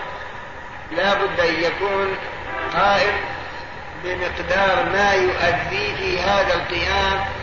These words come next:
الركن، وهو تكبيرة الإحرام مع قراءة الفاتحة". هذا لو ترك، يعني ما قام إلا عند الركوع، هذا تبطل صلاته.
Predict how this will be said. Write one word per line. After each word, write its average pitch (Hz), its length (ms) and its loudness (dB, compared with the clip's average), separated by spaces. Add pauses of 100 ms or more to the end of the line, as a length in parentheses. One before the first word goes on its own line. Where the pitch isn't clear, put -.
(220)
الركن، 175 520 0
وهو 180 440 2 (400)
تكبيرة 180 640 0
الإحرام 185 680 0 (460)
مع 170 280 2
قراءة 165 640 2
الفاتحة". 143 840 0 (1200)
هذا 190 520 2
لو 170 80 4 (120)
ترك، 202 320 4 (760)
يعني 160 140 -4
ما 185 100 0
قام 190 300 2
إلا 175 140 2
عند 175 180 0
الركوع، 185 420 2
هذا 170 240 2
تبطل 156 340 -2
صلاته. 135 440 -4